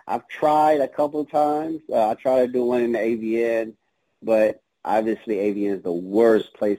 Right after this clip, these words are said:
to do any kind of content 'cause everyone's tired or busy or whatever. But yeah, uh,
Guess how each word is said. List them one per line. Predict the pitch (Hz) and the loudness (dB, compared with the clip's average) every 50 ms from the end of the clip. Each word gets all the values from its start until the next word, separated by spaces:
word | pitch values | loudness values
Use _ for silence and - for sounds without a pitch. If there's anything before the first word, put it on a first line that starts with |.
| _ - | _ -4
to | 104 98 98 95 95 92 87 _ - 98 95 | 0 0 0 0 0 -2 -6 _ -16 -12 -4
do | 107 107 104 98 | 0 0 2 2
any | 98 104 104 98 | 0 0 -2 -2
kind | - 104 90 90 | -2 -2 -2 -2
of | 90 - | -4 -6
content | - 101 87 82 - - - 78 - | -6 -8 -8 -8 -10 -10 -14 -14 -12
'cause | - 78 78 80 87 87 _ - | -10 -12 -12 _ -18 -20 _ -4
everyone's | - 101 92 85 82 80 _ - - | -2 -2 -2 -2 -8 -12 _ -6 -2
tired | 71 85 85 85 87 85 | 0 2 2 2 0 0
or | 85 | -2
busy | 67 - 80 80 78 71 78 82 78 78 80 | -2 -2 -2 -2 -2 -2 -2 -4 -2 -2 -2
or | 71 | -2
whatever. | 65 64 65 67 71 67 69 69 _ _ - - - - - - | -2 -2 0 0 -2 -2 -4 -8 _ _ -20 -20 -20 -20 -10 0
But | - 113 117 | 2 4 6
yeah, | 113 110 104 101 98 95 85 87 - - - | 6 6 6 4 2 0 -2 -6 -14 -12 -8
uh, | 104 101 101 98 95 95 92 92 90 95 | -8 -6 -6 -6 -8 -8 -8 -10 -10 -12